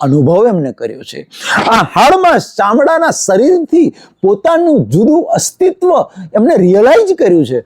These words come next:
અનુભવમાં લીધું છે કે હું ખરેખર આનાથી જુદો છું જ. એ જુદાપણું એમને વર્તાય, ચોવીસ કલાક જુદાપણું વર્તાય.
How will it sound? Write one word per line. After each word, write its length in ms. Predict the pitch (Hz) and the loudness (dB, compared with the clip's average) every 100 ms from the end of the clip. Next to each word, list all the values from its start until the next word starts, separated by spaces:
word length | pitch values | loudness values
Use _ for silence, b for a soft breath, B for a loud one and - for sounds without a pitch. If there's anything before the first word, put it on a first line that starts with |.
| B B | B B
અનુભવમાં 760 | 180 202 170 196 320 403 302 208 | -2 0 2 4 4 2 2 0
લીધું 320 | 156 139 151 | 0 0 0
છે 180 | 160 143 B B | 0 -4 B B
કે 80 | 185 | -2
હું 200 | 170 214 | 0 -2
ખરેખર 640 | - - 190 262 202 269 | -4 -4 0 0 0 0
આનાથી 580 | 262 - 170 180 190 156 | 0 -2 -2 0 -2 -4
જુદો 380 | 117 151 175 180 | 0 0 2 0
છું 500 | - - - 247 190 | -4 -8 -2 0 0
જ. 120 | - _ _ _ _ _ _ _ _ _ _ _ _ - | -8 _ _ _ _ _ _ _ _ _ _ _ _ -6
એ 80 | 120 | -4
જુદાપણું 720 | 98 175 240 247 262 302 285 | 0 2 2 2 0 2 2
એમને 180 | 330 | 2
વર્તાય, 640 | 254 170 170 - 247 - - _ _ _ _ _ _ _ _ _ _ _ _ _ _ _ _ _ | 0 0 -2 -2 -2 -2 -4 _ _ _ _ _ _ _ _ _ _ _ _ _ _ _ _ _
ચોવીસ 360 | 170 202 202 - | -2 0 -2 -2
કલાક 320 | 160 156 196 | -2 0 0
જુદાપણું 680 | 160 135 156 143 139 123 117 | -2 0 0 -2 -2 -2 -2
વર્તાય. 480 | 101 - 104 78 | -4 -4 -6 -6